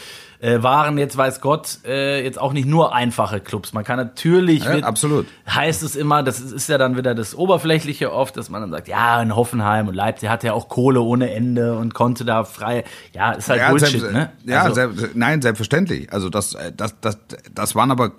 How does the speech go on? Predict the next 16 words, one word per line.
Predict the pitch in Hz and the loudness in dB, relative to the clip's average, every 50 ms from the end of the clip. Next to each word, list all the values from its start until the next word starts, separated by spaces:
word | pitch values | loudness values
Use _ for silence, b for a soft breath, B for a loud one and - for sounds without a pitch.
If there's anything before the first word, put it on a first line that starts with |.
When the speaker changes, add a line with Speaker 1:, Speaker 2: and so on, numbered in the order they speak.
| - - | -12 -6
Speaker 2:
das | 98 110 - - | -4 -4 0 2
waren | 120 127 143 | 2 2 2
ja | 135 123 | 2 0
Clubs, | 110 - - 143 160 - - - | -2 0 2 2 2 2 0 -4
die | - 139 131 | -2 0 0
gesagt | 127 117 107 117 123 131 - 143 | 2 2 2 2 2 0 0 0
haben, | 127 131 135 139 147 147 143 | 2 2 2 0 -2 -4 -4
also | - 104 117 110 107 104 | -4 -6 -4 -4 -2 0
wir | 107 104 104 | 0 0 2
haben, | 110 113 110 110 110 B B B B B B B B | 2 2 2 0 -2 B B B B B B B B
wir, | - 101 104 92 73 90 | -4 -4 -4 -2 -2 -2
wir | 101 101 | 0 0
haben | 101 107 107 | 2 2 2
jeweils | 104 101 107 104 101 101 104 90 - - - _ - - _ - - - | 2 2 2 2 2 2 2 0 -2 -6 -6 _ -18 -20 _ -20 -20 -14
äh, | - 82 85 | -12 -8 -6
durchaus, | 82 98 104 98 98 - - 131 143 135 - - - | -2 0 0 0 0 2 2 4 4 4 2 0 -2